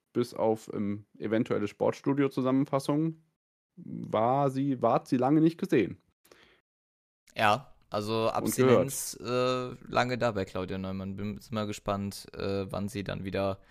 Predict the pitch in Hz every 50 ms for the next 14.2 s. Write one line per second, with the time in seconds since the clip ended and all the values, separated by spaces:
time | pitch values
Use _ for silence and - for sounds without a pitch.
0 | - - - - _ _ _ _ _ _ - - 135 113 123 147 143 - - -
1 | _ - - - 113 104 92 98 98 95 90 90 95 95 95 95 - - 117 95
2 | 101 101 110 139 - - - _ - 117 117 117 120 123 123 - - 113 - -
3 | 107 101 104 110 127 139 - 117 117 120 - - 123 120 120 120 123 123 120 -
4 | - - 117 117 117 117 117 113 113 123 127 - - - 120 120 117 117 117 -
5 | - - - 123 - - 92 - 120 113 - - - - - 147 143 117 104 -
6 | - 98 90 - - - 85 90 - 92 - - _ _ _ _ _ _ _ _
7 | _ _ _ _ _ _ _ _ - 135 113 127 123 123 110 113 - - 120 -
8 | 131 - - 123 107 98 107 107 110 127 135 - 143 131 123 113 - 127 120 113
9 | 113 - - 85 104 113 - - - _ - 110 110 107 104 104 104 104 - -
10 | - - 101 98 87 76 82 - - - 95 104 - 127 120 123 123 123 117 123
11 | 127 131 - 113 110 - 110 113 117 117 - 110 101 101 98 101 98 - - -
12 | 95 117 131 160 160 - - 120 117 - - 107 107 107 104 107 - 104 113 120
13 | 120 - 110 104 98 101 107 104 104 95 95 95 110 139 160 160 160 - - 139
14 | 139 139 147 160